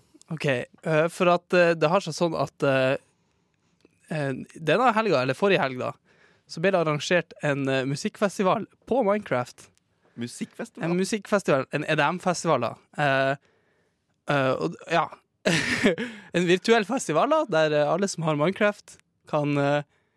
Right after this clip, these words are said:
Speaker 1: gå inn på en sånn server, og så kan du bli med på en festival, så kan du bli med på en festival, rett og slett.
Speaker 2: Ok.
Speaker 1: Mye folk, god stemning, forskjellige scener, eh, ganske store artister. Eh, vi snakker sånn, eh, Ikali, Hudson Mohawk,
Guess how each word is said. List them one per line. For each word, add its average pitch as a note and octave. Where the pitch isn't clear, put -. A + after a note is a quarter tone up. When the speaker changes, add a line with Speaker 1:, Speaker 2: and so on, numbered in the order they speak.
Speaker 1:
gå C#3
inn D4
på E3
en C#3+
sånn C#3
server, B3
og D3+
så -
kan F#3+
du F3+
bli F3
med F#3+
på D#3
en C#3+
festival, D3
så E3
kan G3+
du F#3
bli A#3+
med A3+
på D3
en C3
festival, D3
rett C#3+
og -
slett. C#3
Speaker 2:
Ok. -
Speaker 1:
Mye F#3
folk, G#3
god F3+
stemning, F3+
forskjellige D#3
scener, F3
eh, C3
ganske F#3+
store F#3+
artister. C#3+
Eh, C3+
vi D3
snakker E3+
sånn, C#3
eh, C3+
Ikali, F3
Hudson D#3+
Mohawk, F3